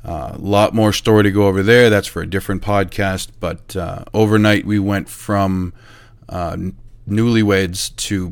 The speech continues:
parents of a nine and eleven-year-old that needed quite a bit of love and attention, to put it mildly. And then all of a sudden, here I am. Um, you know, now I'm a married man with a father of two, and I got my sons back, and I'm trying to focus on them.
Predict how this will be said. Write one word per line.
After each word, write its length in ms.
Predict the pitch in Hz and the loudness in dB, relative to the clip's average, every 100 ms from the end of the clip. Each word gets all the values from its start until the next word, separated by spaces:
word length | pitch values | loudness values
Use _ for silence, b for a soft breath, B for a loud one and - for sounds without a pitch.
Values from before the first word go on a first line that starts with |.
| - | -4
parents 500 | - 110 101 92 - - | 0 2 0 -2 -6 -4
of 240 | 98 90 - | -6 -6 -8
a 480 | 95 92 87 90 90 - - - - - - - - | -8 -6 -8 -10 -12 -18 -20 -20 -20 -20 -20 -20 -8
nine 420 | 98 98 101 107 | -4 0 2 2
and 80 | 101 | 0
eleven-year-old 800 | 92 95 98 98 87 87 90 85 | -2 -2 -2 -4 -4 -6 -8 -6
that 220 | 87 - | -8 -6
needed 280 | 92 92 87 | -6 -6 -8
quite 220 | - 98 | -4 -2
a 40 | 95 | 0
bit 120 | 92 | -2
of 80 | 92 | -2
love 200 | 95 98 | -2 -2
and 100 | 95 | -6
attention, 500 | 95 92 - 85 - B B B B - | -6 -6 -6 -12 -16 B B B B -12
to 80 | |
put 160 | - 101 | -2 0
it 100 | 92 | 2
mildly. 460 | 104 98 82 - - - - - - - - - - - - 104 | 2 2 0 -8 -14 -18 -20 -20 -20 -4 6 8 8 2 0 0
And 180 | 104 | 2
then 80 | 110 | 4
all 100 | 110 | 4
of 60 | 110 | 4
a 40 | |
sudden, 300 | 107 110 98 | 2 2 2
here 180 | 98 107 | 2 4
I 60 | 104 | 4
am. 280 | 95 98 - | 0 -4 -8
Um, 340 | 92 87 98 | -8 -8 -10
you 80 | - | -12
know, 140 | - - | -12 -6
now 220 | 110 117 | 0 2
I'm 120 | 104 | 2
a 40 | 98 | 0
married 420 | 101 107 120 98 | 2 2 2 2
man 240 | 98 95 | -2 -4
with 100 | 92 | -4
a 60 | 90 | -6
father 400 | - 107 104 95 | -2 -2 0 -2
of 160 | 90 - | -6 -8
two, 320 | - 123 113 | -2 0 0
and 80 | 92 | -2
I 60 | |
got 140 | 92 - | -6 -8
my 140 | 92 | -8
sons 400 | - 120 113 95 | -4 0 0 0
back, 420 | 98 98 95 - | -2 -2 -2 -6
and 120 | 92 | -8
I'm 60 | 85 | -8
trying 180 | - 90 | -8 -8
to 60 | |
focus 420 | - 101 92 95 95 | -4 -4 -4 -6 -4
on 180 | 92 | -2
them. 340 | 98 101 98 | -2 0 -2